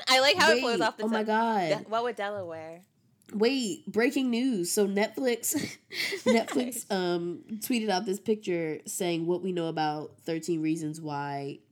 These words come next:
Speaker 2: season two so far.
Speaker 1: Oh, God.
Speaker 2: It's, like, the official Twitter account. They said, okay, one, we'll see others'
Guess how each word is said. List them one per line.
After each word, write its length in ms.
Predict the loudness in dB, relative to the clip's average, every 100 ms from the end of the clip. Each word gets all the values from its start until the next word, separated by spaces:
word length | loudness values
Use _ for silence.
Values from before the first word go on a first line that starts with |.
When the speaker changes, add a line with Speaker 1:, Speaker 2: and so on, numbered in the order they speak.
| _
Speaker 2:
season 480 | -10 -6 -6 -6 -8
two 240 | -8 -10
so 220 | -10 -12 -14
far. 520 | -12 -14 -12 -16 -20 _ _ _ _ _ _ _ _ _ _ _ _ -12
Speaker 1:
Oh, 80 |
God. 380 | -8 -8 -8 -12 _ _ _ _ _ _ -6
Speaker 2:
It's, 180 | -6 -2
like, 240 | -2 -2
the 120 | -2
official 360 | -2 -2 -6 -6
Twitter 320 | -6 -6 -6
account. 460 | -6 -8 -8 -12 -6
They 140 | -2
said, 760 | -2 -2 -4 -2 -4 -4 -6 -8 -16 _ _ _ _ _ _ _ -8
okay, 300 | -4 -2 -4
one, 580 | -4 -2 -2 -2 -4 -10 -10
we'll 200 | -6 -4
see 240 | -4 -4
others' 760 | -4 -2 -2 -2 -4 -8 -8